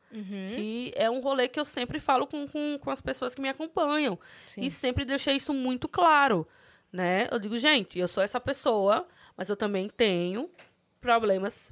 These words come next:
Speaker 2: psicológicos, eu tenho questões com saúde mental, eu
Speaker 1: Uhum.
Speaker 2: tomo remédio.
Speaker 1: Você passa com um psicólogo,
Speaker 2: Eu
Speaker 1: psiquiatra?
Speaker 2: tenho um acompanhamento com psicólogo, com psiquiatra.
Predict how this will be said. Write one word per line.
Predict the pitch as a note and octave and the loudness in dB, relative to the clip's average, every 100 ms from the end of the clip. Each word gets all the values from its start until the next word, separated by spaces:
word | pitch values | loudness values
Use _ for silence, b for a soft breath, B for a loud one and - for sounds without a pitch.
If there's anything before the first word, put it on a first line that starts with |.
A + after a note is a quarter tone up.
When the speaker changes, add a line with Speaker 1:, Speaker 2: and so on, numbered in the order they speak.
| - | -16
Speaker 2:
psicológicos, | C4+ C#4+ C#4+ D4 D#4+ D#4+ B3 F3 F3 | -12 0 6 8 6 4 -4 -8 -6
eu | F3 | -6
tenho | F3+ F3+ G3 C4+ D4+ b b _ | -6 -6 -8 -10 -12 b b _
questões | A3 A3+ A#3 A#3 | -6 -4 -6 -8
com | C4 | -8
saúde | C#4 A#3+ B3 | -2 -2 -2
mental, | C#4+ D4 D#4 - - | -8 4 4 4 0
eu | G3+ | -4
Speaker 1:
Uhum. | F#3+ | -2
Speaker 2:
tomo | A3+ A3+ B3+ | -2 -2 -6
remédio. | B3+ D#4 F4+ D4+ A#3+ F#3 E3 _ _ _ _ _ _ _ | -8 -2 0 0 -2 -10 -14 _ _ _ _ _ _ _
Speaker 1:
Você | G3 | -12
passa | - F#3 F3+ F#3+ | -2 -2 -2 -8
com | F#3+ | -8
um | F#3 | -8
psicólogo, | - - G3+ F#3 E3+ | -10 -6 -4 -4 -6
Speaker 2:
Eu | |
Speaker 1:
psiquiatra? | - - F#3 F#3 F#3+ G3 G3+ | -14 -12 -8 -2 -2 -2 2
Speaker 2:
tenho | A#3 A3 | 4 4
um | |
acompanhamento | A#3+ E4 F4+ F4 F4+ | 2 4 6 4 0
com | F#4+ | -4
psicólogo, | F#4 G4 G4+ G4+ - C4 C#4 D4+ C4 | -4 -4 -4 -6 2 6 6 4 0
com | C4+ | -6
psiquiatra. | - - C#4+ C#4 A3+ G#3+ A#3+ A#3+ G#3+ | -10 -12 -8 4 6 8 4 4 0